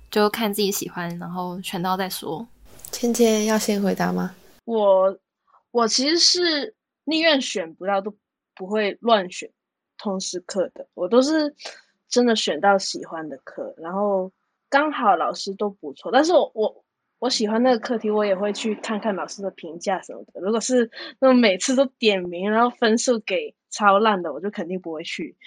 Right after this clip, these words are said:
Speaker 3: <laughs> 然后刚好选到的都是那种，要么就是不会，不怎么点名，要么就是，就是作业考试很好过的那种，<laughs> 所以还蛮开心。
Speaker 1: 你可以把你的通识课修过的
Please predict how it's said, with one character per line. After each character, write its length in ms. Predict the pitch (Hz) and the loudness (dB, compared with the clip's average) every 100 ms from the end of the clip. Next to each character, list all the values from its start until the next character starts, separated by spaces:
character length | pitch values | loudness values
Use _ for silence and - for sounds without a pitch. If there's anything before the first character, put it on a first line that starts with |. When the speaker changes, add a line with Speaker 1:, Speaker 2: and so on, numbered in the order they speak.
| - | -2
Speaker 3:
<laughs> 840 | - 311 285 - _ - - - - | 2 4 2 -8 _ -20 -20 -12 2
然 120 | 233 | 4
后 80 | 262 | 4
刚 220 | 285 311 | 4 4
好 140 | 247 | 2
选 160 | 202 190 | 0 2
到 180 | 247 240 | 4 4
的 80 | |
都 140 | 226 233 | 2 -4
是 360 | 254 262 247 - _ _ | -4 -4 -6 -10 _ _
那 100 | - 240 | -8 -4
种， 380 | 214 165 - 208 _ _ _ _ | -4 -6 -10 -20 _ _ _ _
要 140 | 285 262 | 2 2
么 120 | 220 | 2
就 60 | 233 | -2
是 100 | 254 | -4
不 220 | - 190 | -6 -4
会， 340 | 214 196 - _ _ _ | -2 -4 -6 _ _ _
不 100 | 285 | -6
怎 100 | 277 | -4
么 80 | 170 | -6
点 200 | - 113 - | -10 -16 -14
名， 300 | 113 - 226 | -16 -6 2
要 140 | 247 | 2
么 100 | 202 | 2
就 100 | 196 | -2
是， 480 | 214 220 208 202 196 _ _ _ _ _ _ - | -2 0 0 -2 -6 _ _ _ _ _ _ -6
就 100 | 214 | -4
是 140 | 202 202 | -4 -4
作 180 | 220 202 | 0 0
业 280 | 214 202 175 | 2 0 0
考 200 | - - | -6 -10
试 180 | - 196 | -6 -6
很 140 | 180 | -6
好 180 | 185 - - | -8 -10 -6
过 160 | 175 | -6
的 80 | 139 | -6
那 120 | 143 | -8
种， 200 | - - 202 - - _ | -12 -14 -14 -14 -18 _
<laughs> 320 | _ _ _ | _ _ _
所 160 | - 233 | 0 2
以 200 | 220 185 | 2 0
还 160 | 185 | -2
蛮 140 | 190 185 | -2 -4
开 120 | 175 | -6
心。 240 | 175 - - _ _ _ _ _ - - | -10 -12 -18 _ _ _ _ _ -20 -6
Speaker 1:
你 120 | 233 226 | -2 2
可 100 | 254 | 4
以 80 | |
把 140 | 247 226 | 4 2
你 140 | 208 | 0
的 60 | 190 | 2
通 180 | 240 226 | 4 4
识 200 | - 214 | 2 2
课 420 | 262 220 190 180 | 4 4 4 -2
修 280 | - 214 214 | -2 -2 0
过 180 | 226 | 0
的 300 | 202 175 170 | -2 -4 -6